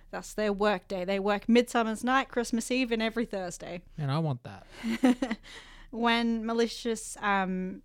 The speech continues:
Speaker 1: Nakken or Grim Foss or whatever you wanna call them attempted to carry people off, they could be defeated by calling their name, which would kill them. Calling their name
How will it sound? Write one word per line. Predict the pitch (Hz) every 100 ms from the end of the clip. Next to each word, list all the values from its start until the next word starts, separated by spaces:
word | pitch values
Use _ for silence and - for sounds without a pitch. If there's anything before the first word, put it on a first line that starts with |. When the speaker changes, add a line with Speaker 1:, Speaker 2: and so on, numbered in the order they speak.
| -
Speaker 1:
Nakken | 202 185 - 196 185 -
or | 185 170 165
Grim | 196 180 180
Foss | 190 180 -
or | 180 175 170
whatever | 170 170 170
you | 170
wanna | 165
call | - 208
them | 214 208 - - -
attempted | 190 208 208 196
to | -
carry | - 196 196
people | - 190 196
off, | 226 247 - - - - -
they | 202 190
could | 202 185
be | 185
defeated | - 208 196
by | 202
calling | 190 - 190 180
their | 180 180
name, | 202 233 247 247 - - -
which | 185 -
would | 185 185 170 - - - -
kill | - 233 254
them. | 262 294 302 302 - - - - -
Calling | - 190 180
their | 180
name | 180 175 175